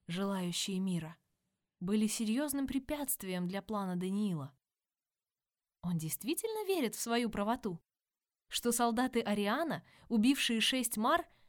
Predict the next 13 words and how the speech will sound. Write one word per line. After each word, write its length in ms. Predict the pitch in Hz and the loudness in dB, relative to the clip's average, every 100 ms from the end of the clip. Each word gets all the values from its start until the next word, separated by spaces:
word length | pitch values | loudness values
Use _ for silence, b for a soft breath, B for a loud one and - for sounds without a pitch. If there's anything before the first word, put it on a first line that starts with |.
| b - | b 0
виноваты 500 | 226 254 285 285 247 | 4 6 6 4 2
больше, 400 | 226 349 - 285 | 2 0 0 -2
чем 220 | - 277 | 0 2
Юлий, 520 | 240 254 339 220 165 b b | 2 4 4 4 2 b b
который 340 | - 240 254 254 | -2 0 2 2
нанес 380 | 254 269 269 - | 0 -2 0 -2
первый 420 | - 320 294 294 | -2 -2 0 -2
предательский 720 | 277 262 302 285 262 - 285 | -2 0 0 0 -4 -4 -2
удар, 400 | 285 240 160 - b b b b | 0 0 -2 -4 b b b b
напав 400 | 208 214 214 190 | -6 -4 -4 -4
на 100 | 185 | -4
мою 220 | 185 196 | -4 -4
сестру? 500 | 190 220 - 185 156 | -6 -4 -4 -4 -12